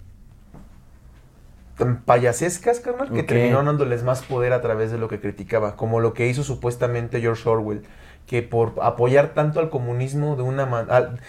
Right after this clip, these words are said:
Speaker 1: por desapoyar tanto al comunismo de una manera tan absurda, empezó a generarle más ace-, adeptos al comunismo. Porque
Speaker 2: Mm.
Speaker 1: también eso hacen. Te atacan de una manera tan payasa que lo único que hacen es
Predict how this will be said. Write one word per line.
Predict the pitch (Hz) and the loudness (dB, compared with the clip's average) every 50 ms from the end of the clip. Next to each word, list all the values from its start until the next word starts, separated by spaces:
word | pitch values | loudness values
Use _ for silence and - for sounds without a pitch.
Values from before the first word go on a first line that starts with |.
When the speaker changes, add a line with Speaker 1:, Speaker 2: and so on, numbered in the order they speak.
| - - - | -20 -16 -6
Speaker 1:
por | - 123 127 | -2 2 4
desapoyar | 135 135 131 143 131 131 127 127 143 151 156 | 4 4 4 2 2 2 2 4 4 4 4
tanto | 156 170 165 156 175 | 2 0 -2 0 -2
al | 175 165 | -4 -4
comunismo | 165 147 127 123 123 131 135 139 143 139 135 | -4 -4 -2 -2 -2 -2 -2 0 -2 0 0
de | 139 | 0
una | 139 147 147 | 0 0 0
manera | 131 120 117 123 135 139 139 - | 0 0 0 2 0 0 0 0
tan | 123 113 110 | -2 0 0
absurda, | 107 107 - - - 151 156 180 185 220 285 339 - - - | -2 -4 -4 -2 0 0 0 2 2 2 0 0 -2 -4 -4
empezó | 120 123 - 123 117 - 127 123 | -4 -2 -2 -2 -2 0 4 4
a | 127 127 | 4 4
generarle | - 143 117 113 113 113 120 120 120 120 | 2 -2 -2 0 2 2 2 2 2 0
más | 117 117 117 - - | 0 -2 -2 -2 -4
ace-, | 123 - 123 120 - | -4 -2 0 0 2
adeptos | 107 110 113 113 - - - | 2 0 0 -2 -6 -6 -8
al | 120 107 | -8 -8
comunismo. | - - 107 107 107 110 123 127 127 120 - - - - - - - - - - | -8 -8 -6 -4 -4 -2 -2 -2 -2 -4 -8 -10 -16 -20 -20 -20 -20 -18 -6 0
Porque | 120 117 104 - 104 | 2 2 4 4 4
Speaker 2:
Mm. | |
Speaker 1:
también | 104 120 127 127 131 131 131 | 4 4 4 4 2 2 2
eso | 127 123 - 120 123 | 0 0 2 4 4
hacen. | 139 151 147 135 120 - - - - - - - - - - | 4 4 2 -2 -8 -8 -10 -16 -20 -20 -20 -20 -20 -18 -4
Te | - 127 | 0 0
atacan | 117 - 139 135 - 151 147 147 | 2 4 4 2 2 2 2 2
de | 151 | 2
una | 147 151 | 2 2
manera | 156 147 139 139 143 151 151 151 | 2 2 2 2 2 2 2 0
tan | 156 156 | 0 0
payasa | 156 160 160 160 156 165 160 | 2 2 2 2 0 0 -2
que | - 135 | -2 -2
lo | 123 | -2
único | 123 127 127 120 | -2 -2 -2 -2
que | 123 120 | -2 -2
hacen | 117 117 123 120 | -4 -2 -2 -4
es | 117 107 - | -6 -6 -10